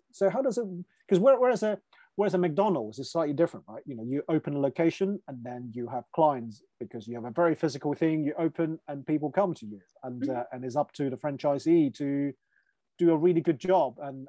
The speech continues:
Speaker 1: and
Speaker 2: Mm-hmm.
Speaker 1: actually being consistent about, you know, the food or, or whatever.
Speaker 2: Mm.
Speaker 1: But how does it work in, in the architectural world then? So when, after you give all the training, you know,
Speaker 2: Yeah.
Speaker 1: does it mean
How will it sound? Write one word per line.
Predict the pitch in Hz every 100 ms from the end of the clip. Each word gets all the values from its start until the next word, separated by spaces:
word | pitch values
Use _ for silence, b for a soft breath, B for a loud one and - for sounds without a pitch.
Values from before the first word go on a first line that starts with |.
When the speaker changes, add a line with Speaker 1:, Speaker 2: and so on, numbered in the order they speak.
| -
Speaker 1:
and | 135 131
Speaker 2:
Mm-hmm. |
Speaker 1:
actually | 135 117 135 131
being | 135 139 135
consistent | 139 131 180 - 135 117 123
about, | 131 127 123 120 _ _
you | 123
know, | 113
the | 107
food | 180 147 131
or, | 127 131
or | 139
whatever. | 127 147 160 104 - _ _ -
Speaker 2:
Mm. | 247 226 208 208
Speaker 1:
But | 175
how | 220
does | 277 254
it |
work | 202 196 185 -
in, | 147 143
in | 156 147
the | 156 -
architectural | 160 147 - 233 - - 110
world | 101 92 98
then? | 80 _ _ - -
So | 139 135
when, | 131 139 147 180
after | 214 -
you | 190
give | 165
all | 170
the | 143
training, | 190 185 147 110 110 139
you |
know, | 135
Speaker 2:
Yeah. | 135 339
Speaker 1:
does | 135
it |
mean | 143 156 151 147 147